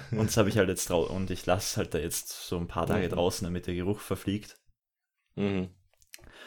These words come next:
Speaker 1: Und das andere Problem ist, es ist zwar ganz neu verpackt gewesen,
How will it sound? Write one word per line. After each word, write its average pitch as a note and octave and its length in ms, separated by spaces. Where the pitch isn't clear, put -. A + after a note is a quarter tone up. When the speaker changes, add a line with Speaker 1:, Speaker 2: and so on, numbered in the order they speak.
Speaker 1:
Und A#2 180
das A2+ 120
andere B2 340
Problem F2+ 400
ist, - 320
es - 180
ist D3 340
zwar G2 260
ganz A#2 360
neu G#2+ 200
verpackt - 480
gewesen, G#2 520